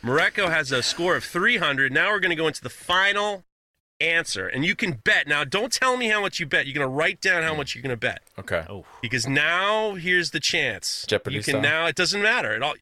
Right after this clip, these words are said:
Speaker 1: You, if you figure this out, if you bet all the points that you have, bet the points that you have, we can have the answer. Are you ready for the final question?
Speaker 3: Okay.
Speaker 1: <sighs>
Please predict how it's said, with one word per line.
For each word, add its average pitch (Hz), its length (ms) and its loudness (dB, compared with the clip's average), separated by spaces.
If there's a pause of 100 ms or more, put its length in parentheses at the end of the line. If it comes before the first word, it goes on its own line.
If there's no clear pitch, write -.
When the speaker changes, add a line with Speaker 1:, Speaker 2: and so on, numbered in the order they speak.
(280)
Speaker 1:
You, 156 160 0
if - 140 -2
you 123 220 -6 (300)
figure 220 280 2
this 240 180 2
out, 208 400 0
if 113 140 -6
you 113 140 -2
bet 175 280 2 (220)
all 160 240 2
the 190 140 -4
points 180 340 -2
that 196 160 -2
you 208 80 0
have, 135 500 0 (560)
bet 110 280 -2
the 180 80 -4
points 151 340 -2
that 160 140 -6
you 170 100 -2
have, 113 380 -2 (320)
we 117 100 -6
can 110 160 -6
have 120 300 -2
the 110 120 -4
answer. - 440 -12
Are 113 80 -6
you 113 100 -4
ready 180 460 0 (280)
for 147 60 -6
the 131 80 -4
final 185 380 2
question? 120 520 -4 (520)
Speaker 3:
Okay. 101 260 -12 (1400)
Speaker 1:
<sighs> - 60 -4